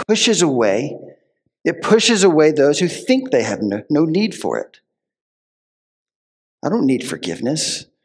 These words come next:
This message that Jesus has, it's foolishness to me.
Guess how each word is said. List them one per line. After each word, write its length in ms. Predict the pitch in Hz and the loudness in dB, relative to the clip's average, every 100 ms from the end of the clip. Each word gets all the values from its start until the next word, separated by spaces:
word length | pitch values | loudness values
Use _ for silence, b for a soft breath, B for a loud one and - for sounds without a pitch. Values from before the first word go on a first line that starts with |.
| _ _ _ _ _ _ _ | _ _ _ _ _ _ _
This 220 | - 139 123 | -2 -2 2
message 480 | 131 147 196 190 | 2 2 0 -2
that 120 | 190 151 | -4 -2
Jesus 340 | 170 175 160 | -2 0 -2
has, 480 | 180 196 202 180 - _ _ _ _ _ _ _ _ _ _ _ | -2 -2 -2 -4 -6 _ _ _ _ _ _ _ _ _ _ _
it's 120 | - - | -12 -8
foolishness 640 | - 107 110 - - - | -4 -4 -4 -6 -8 -8
to 120 | - | -8
me. 260 | - - | -12 -18